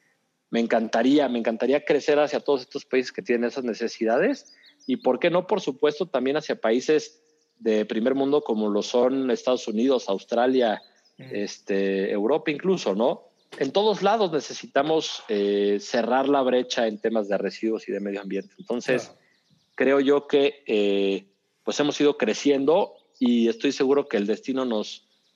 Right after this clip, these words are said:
Speaker 1: nos tiene algo muy interesante preparado próximamente porque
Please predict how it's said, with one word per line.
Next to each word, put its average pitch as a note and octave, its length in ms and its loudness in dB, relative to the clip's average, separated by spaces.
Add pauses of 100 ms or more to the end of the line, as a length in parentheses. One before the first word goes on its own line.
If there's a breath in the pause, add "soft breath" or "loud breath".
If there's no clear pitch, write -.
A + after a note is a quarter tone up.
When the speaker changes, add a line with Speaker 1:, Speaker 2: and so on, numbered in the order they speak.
(100)
Speaker 1:
nos A2+ 120 -4
tiene C#3 200 2
algo A#2 140 0
muy C3+ 140 0
interesante A#2+ 520 -4
preparado A2+ 480 -2
próximamente A2+ 640 -6
porque F#2 600 -8